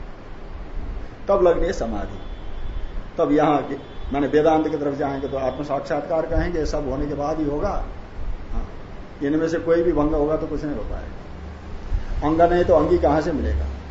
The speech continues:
अंगी प्राप्ति के लिए अंग चाहिए। तो कहते हैं ये मनोनाश का अभ्यास कैसा बताया है? अत्यंत अभाव संपत्तो और ज्ञातुर ज्ञेय वस्तु न कहा। ज्ञाता का जो ज्ञेय वस्तु है, द्वैत काल में ज्ञाता और ज्ञेय दो रूप में दिख रहा है।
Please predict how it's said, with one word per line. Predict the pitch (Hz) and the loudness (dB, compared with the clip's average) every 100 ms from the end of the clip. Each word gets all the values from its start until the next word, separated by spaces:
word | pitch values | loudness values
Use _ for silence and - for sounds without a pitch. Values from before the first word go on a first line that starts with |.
| - - - - - - - - - - - - - - | -12 -12 -10 -8 -10 -12 -10 -8 -6 -6 -6 -6 -8 -6
अंगी | 131 147 | -2 0
प्राप्ति | 151 143 139 - | 0 0 0 -2
के | 147 | -4
लिए | 143 - | -4 -4
अंग | 127 127 | -4 -6
चाहिए। | 120 107 107 110 107 - - - - - - - - - - - - - | -4 -6 -6 -10 -10 -12 -12 -14 -16 -16 -16 -16 -16 -16 -16 -16 -16 -6
तो | 196 | 8
कहते | 208 - | 8 10
हैं | |
ये | 233 | 10
मनोनाश | 165 156 190 202 190 180 | 8 8 8 8 6 4
का | 233 | 4
अभ्यास | 156 170 180 | 4 6 4
कैसा | - 151 185 | 4 2 2
बताया | 160 160 147 139 | 2 2 4 4
है? | 170 | 4
अत्यंत | - - 196 196 | 4 0 0 4
अभाव | 190 170 151 165 | 4 6 6 4
संपत्तो | 165 160 151 147 - 180 | 2 0 0 0 2 0
और | 175 | 2
ज्ञातुर | 139 139 147 165 | 0 0 0 0
ज्ञेय | 147 147 | 2 2
वस्तु | 135 - 127 | 0 -2 -4
न | |
कहा। | 131 117 110 101 - - - - - - | -4 -2 0 0 -2 -8 -14 -16 -10 -2
ज्ञाता | 139 147 160 196 | 2 2 6 6
का | 196 226 | 6 4
जो | 196 | 4
ज्ञेय | 143 151 165 | 4 4 6
वस्तु | 160 - 156 | 4 2 2
है, | 160 | 2
द्वैत | 147 170 - | 6 4 6
काल | 170 160 | 2 2
में | 196 214 | 0 0
ज्ञाता | 143 143 165 | 0 0 2
और | 156 139 | 0 0
ज्ञेय | 139 | 0
दो | 147 139 139 | 0 2 0
रूप | 135 | 0
में | 127 | -4
दिख | 120 | -4
रहा | 117 113 135 | -4 -2 0
है। | 185 - | -2 -4